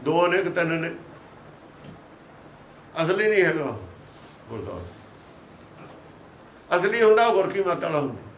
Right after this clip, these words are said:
ਗੁਰਦਾਸ, ਉਹਨੂੰ ਗੁਰ ਕੀ ਮੱਤ ਦੀ ਸਮਝ ਸੀ। ਉਹ ਉਲਟੀ ਮੱਤ ਨਹੀਂ ਦੇ ਸਕਦਾ ਤੈਨੂੰ ਕਿਸੇ ਨੂੰ, ਭਾਈ ਗੁਰਦਾਸ ਉਲਟੀ ਮੱਤ ਨਹੀਂ ਦੇ ਸਕਦਾ ਕਿਸੇ ਨੂੰ। ਤਾਂ ਗੁਰ-, ਗੁਰੂ ਕਾ ਸਿੱਖ, ਸਿੱਖ ਹੈ, ਉਹਨੂੰ ਭਾਈ ਦਾ ਖਿਤਾਬ ਮਿਲਿਆ ਹੈ,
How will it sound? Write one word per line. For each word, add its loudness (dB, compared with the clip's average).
ਗੁਰਦਾਸ, -14
ਉਹਨੂੰ -2
ਗੁਰ 0
ਕੀ -4
ਮੱਤ -2
ਦੀ -2
ਸਮਝ 2
ਸੀ। -10
ਉਹ 2
ਉਲਟੀ 6
ਮੱਤ 4
ਨਹੀਂ 0
ਦੇ 4
ਸਕਦਾ 2
ਤੈਨੂੰ -8
ਕਿਸੇ -8
ਨੂੰ, -10
ਭਾਈ 0
ਗੁਰਦਾਸ 4
ਉਲਟੀ -2
ਮੱਤ 0
ਨਹੀਂ -4
ਦੇ 0
ਸਕਦਾ -10
ਕਿਸੇ -16
ਨੂੰ। -20
ਤਾਂ -10
ਗੁਰ-, -8
ਗੁਰੂ -10
ਕਾ -8
ਸਿੱਖ, -8
ਸਿੱਖ 0
ਹੈ, -6
ਉਹਨੂੰ -6
ਭਾਈ 0
ਦਾ 0
ਖਿਤਾਬ 0
ਮਿਲਿਆ 4
ਹੈ, -4